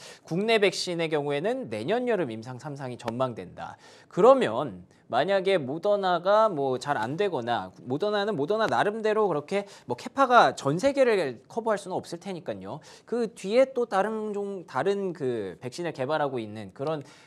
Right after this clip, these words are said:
기업들이 어디가 있냐 하고 쭉 살펴봤어요.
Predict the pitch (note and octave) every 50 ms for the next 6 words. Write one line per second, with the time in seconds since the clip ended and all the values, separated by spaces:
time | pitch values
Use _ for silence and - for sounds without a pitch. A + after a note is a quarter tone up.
0 | - - - D3+ D#3+ D#3+ - F3 D#3+ A#2 - D#3 A#3+ A#3 B3 A3+ F#3 D3+ C#3+ D3
1 | C#3+ C3+ C3 F3+ F#3+ F#3+ F3+ D#3 D3+ D3+ G3 A#3+ A#3+ - A3 G#3 G#3+ G#3+ E3+ D3+
2 | C3 - - A#2+ A#2 A#2 A#2 G#2